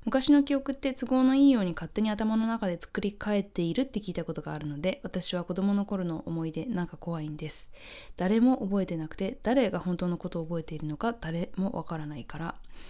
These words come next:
ということもあって、サバ缶の感想は怖い、怖幼い、過去怖い幼いでした。お二人は子供の頃の記憶って鮮明ですか？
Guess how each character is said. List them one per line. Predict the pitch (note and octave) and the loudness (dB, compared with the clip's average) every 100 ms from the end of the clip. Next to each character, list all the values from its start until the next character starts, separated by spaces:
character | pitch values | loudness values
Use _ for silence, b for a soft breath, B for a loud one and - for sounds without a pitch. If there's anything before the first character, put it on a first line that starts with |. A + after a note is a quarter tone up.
| B B | B B
と | B3+ | 2
い | |
う | B3+ | 2
こ | C#4 | 6
と | D4 | 6
も | A#3 | 6
あ | |
っ | G3 | 2
て、 | - F3 | 0 -2
サ | F3 | 0
バ | F#3+ | -2
缶 | G3+ G3+ | 0 2
の | G3+ | 2
感 | G3 F#3+ | 0 -2
想 | - F#3+ F#3 | -2 -2 0
は | G#2+ - | 0 -2
怖 | - G2+ C4+ | 0 4 4
い、 | E3 - - - - - | 4 -2 -14 -20 -20 -14
怖 | - A#3+ - | 4 8 10
幼 | - - B3+ A#3 | 8 8 8 8
い、 | - - - - - - - - | 4 -6 -18 -18 -16 -18 -18 -10
過 | - A3+ | -4 -4
去 | - | -2
怖 | G3 G3+ | 2 2
い | |
幼 | F3 - E3 D#3+ | 2 -2 -4 -4
い | - | -6
で | E3 | -8
し | - | -8
た。 | - - - B B B B | -6 -8 -10 B B B B
お | - | -4
二 | G3 - C#4+ | 0 4 6
人 | D#4 | 6
は | A#3 A3 | 6 4
子 | G#3 | 2
供 | G#3 B3+ | 4 6
の | C#4 | 6
頃 | D4 C4 | 4 0
の | F#3 | -2
記 | - | -2
憶 | F3 F3 | -6 -4
っ | |
て | E3 D#3+ | -6 -4
鮮 | - F3 | -2 -2
明 | F#3 F#3 | -2 -2
で | F#3 | -4
す | - | -6
か？ | - G#2+ - | -6 -4 -6